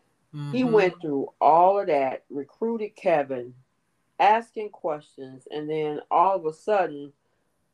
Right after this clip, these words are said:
Speaker 1: "I made my decision." I'm like, "Okay," I'm thinking he's going over there to arrest him or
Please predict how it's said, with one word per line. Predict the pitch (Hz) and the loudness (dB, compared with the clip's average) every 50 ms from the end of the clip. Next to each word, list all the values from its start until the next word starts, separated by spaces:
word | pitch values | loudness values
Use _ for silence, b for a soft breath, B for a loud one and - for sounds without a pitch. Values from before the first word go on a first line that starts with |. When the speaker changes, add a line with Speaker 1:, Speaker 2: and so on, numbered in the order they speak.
| _ _ _ | _ _ _
Speaker 1:
"I | - 147 | -4 -4
made | 147 143 143 143 139 143 139 | -2 -2 -2 -2 -2 -2 -2
my | 147 139 139 139 | -4 -8 -8 -10
decision." | 135 - 131 - _ 139 131 117 123 135 _ - - _ _ _ - | -12 -16 -20 -16 _ -10 -8 -8 -8 -10 _ -20 -20 _ _ _ -8
I'm | 185 214 220 208 | -8 -8 -6 -6
like, | 180 156 143 135 135 127 - - - _ 160 175 | -8 -8 -8 -10 -10 -12 -14 -16 -6 _ -2 -2
"Okay," | 180 175 - - 151 135 135 135 160 | -2 -2 -4 -8 -6 -6 -4 -4 -2
I'm | 170 156 - - - | -2 -2 -2 -4 -4
thinking | - 202 180 180 180 175 | -2 -2 0 2 0 0
he's | 170 208 247 269 233 | 0 0 -2 -4 -2
going | 180 175 175 175 170 165 | -2 0 2 2 2 2
over | 165 170 165 170 | 0 -2 0 2
there | 175 170 175 | 0 0 0
to | - - 214 185 | 0 0 2 4
arrest | 160 139 139 147 165 185 233 233 - _ _ - | 4 4 4 4 4 4 4 2 0 _ _ -2
him | 226 226 226 233 226 | 0 0 0 -2 0
or | 170 139 127 113 113 | 0 0 0 -2 -4